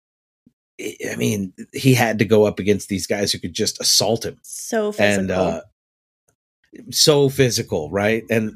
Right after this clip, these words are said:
Speaker 1: the
Speaker 2: Mm-hmm.
Speaker 1: mailman, like, all these guys
Speaker 2: Yeah.
Speaker 1: were just there
Speaker 2: Charles
Speaker 1: for their
Speaker 2: Barkley.
Speaker 1: physicality. Charles Barkley's a legend, you know, and,
Speaker 2: I
Speaker 1: um,
Speaker 2: love Charles
Speaker 1: and it, look,
Speaker 2: Barkley.
Speaker 1: to, to reference hockey again, I mean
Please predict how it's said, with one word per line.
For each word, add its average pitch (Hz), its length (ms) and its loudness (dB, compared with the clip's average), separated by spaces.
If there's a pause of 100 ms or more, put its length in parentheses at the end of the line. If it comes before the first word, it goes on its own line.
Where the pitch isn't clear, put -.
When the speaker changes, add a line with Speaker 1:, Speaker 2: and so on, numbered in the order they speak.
Speaker 1:
the 110 80 0
Speaker 2:
Mm-hmm. 104 80 -6
Speaker 1:
mailman, 110 800 0
like, 113 180 -4
all 151 180 2
these 135 200 -2
guys 117 320 2
Speaker 2:
Yeah. 95 80 -6
Speaker 1:
were 101 60 -6
just 98 340 -4
there 101 280 0
Speaker 2:
Charles 202 280 -6
Speaker 1:
for 98 60 -4
their 190 200 -2
Speaker 2:
Barkley. 208 80 -4 (200)
Speaker 1:
physicality. 87 580 -4 (800)
Charles 104 280 0
Barkley's 92 420 0
a 85 80 -6
legend, 113 460 0
you 104 160 0
know, 101 200 2
and, 95 220 0
Speaker 2:
I 104 140 2
Speaker 1:
um, 95 80 0
Speaker 2:
love 180 160 -6
Charles 180 240 -12
Speaker 1:
and 156 100 2
it, 180 80 2
look, 190 160 2
Speaker 2:
Barkley. 185 240 -2
Speaker 1:
to, 110 60 -8
to 151 120 2
reference 135 440 -2
hockey 110 420 -4
again, 92 320 -6
I - 20 -2
mean 98 300 -4